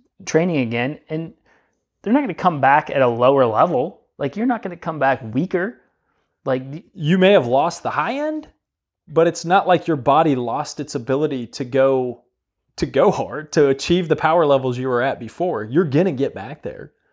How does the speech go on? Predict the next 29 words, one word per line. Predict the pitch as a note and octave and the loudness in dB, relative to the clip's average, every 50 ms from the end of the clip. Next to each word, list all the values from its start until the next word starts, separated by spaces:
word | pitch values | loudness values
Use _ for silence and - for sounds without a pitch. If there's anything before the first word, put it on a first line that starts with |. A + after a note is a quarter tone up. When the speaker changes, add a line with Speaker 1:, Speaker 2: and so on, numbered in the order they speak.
| _ _ _ _ _ _ _ _ _ | _ _ _ _ _ _ _ _ _
Speaker 2:
The | C3 B2 | -6 0
body | G#2+ A#2+ D#3+ F3 D3+ B2+ | 4 4 4 4 4 2
will | A2+ B2 D3+ E3+ | 4 4 4 4
get | D3+ C3 A2 | 4 2 0
back | - B2 C#3+ D#3+ - - | 0 -2 -4 -2 -2 -2
there. | A2 F#2+ F#2 G2+ | -4 -4 -4 -8
It's | G#2+ - - | -10 -4 -2
the | C3 | 0
rest | A#2+ A#2+ C3+ D#3+ D#3+ - | 2 4 4 4 2 -2
that's | - - - | -6 -6 -4
gonna | - B2+ A#2+ | -4 -2 0
allow | A2+ A2+ A2 A2+ A2+ | 0 2 2 2 2
you | A#2 A2+ G#2 | 2 0 0
to | A2 A2 | -2 0
not | A#2 B2 A#2+ | 0 0 0
only | A#2 A#2 A2+ | 0 -2 2
get | G#2+ B2 A#2 F#2 | 2 2 2 2
back | A#2 A2+ C#3 D3+ - | 0 -2 -2 -2 -4
there, | C3+ G#2+ G#2 | -6 -6 -6
but | - - - | -10 -8 -6
come | - C#3 B2 | -4 -2 -2
back | A#2+ A#2+ A2+ A2+ - | -2 -2 -2 -4 -4
a | A2+ | -4
little | A2 A2+ A#2 | -2 -2 -2
bit | A2+ F#2+ - | -4 -6 -6
stronger | - - C#3 C3+ D#3 D#3+ C3 G#2 F#2+ | -4 -4 -4 -4 -4 -6 -6 -8 -8
the | F2+ | -10
next | D#2 D2 F#2+ - - | -10 -12 -16 -12 -10
time. | - F#2 D2+ D2 C#2+ - | -10 -10 -10 -12 -16 -20